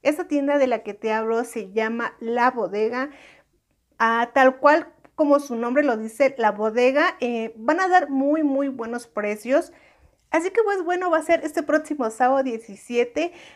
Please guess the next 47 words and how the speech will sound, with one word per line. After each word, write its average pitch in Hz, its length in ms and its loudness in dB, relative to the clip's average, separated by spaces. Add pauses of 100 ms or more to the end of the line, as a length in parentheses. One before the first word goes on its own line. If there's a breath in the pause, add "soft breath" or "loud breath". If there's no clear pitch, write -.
(100)
va 254 140 4
a 254 80 6
ser 269 440 2
en 233 200 -2
calle, 285 600 2
déjame 233 340 -8
lo 208 100 -2
leo 247 180 -2
porque, 202 520 -8 (400)
mm, 185 240 -12
todavía 226 260 2
no 254 80 2
me 240 80 -2
sé 240 140 -2
aún 226 120 -2
la 240 100 -2
dirección. 254 580 -4 (340 loud breath)
La 277 200 4
calle 349 360 4
es 359 120 2
San 339 120 2
Ildefonso, 277 800 2
número 269 340 2
cuarenta 202 380 -4
y 185 60 -6
dos, 240 220 -2
local 214 480 -6
cien. 269 680 -2 (540 loud breath)
A 247 160 2
partir 262 320 2
de 330 100 4
las 262 220 2
diez 254 160 -2
de 277 80 0
la 262 80 0
mañana, 226 380 -4
si 233 120 -10
tú 240 240 -10
quieres 254 240 2
llegar, 208 400 -4
pues - 380 -8 (240)
ahí 233 340 2
ya 247 220 2
va 247 80 0
a - 20 -4
estar 226 380 -4
abierto. 277 720 0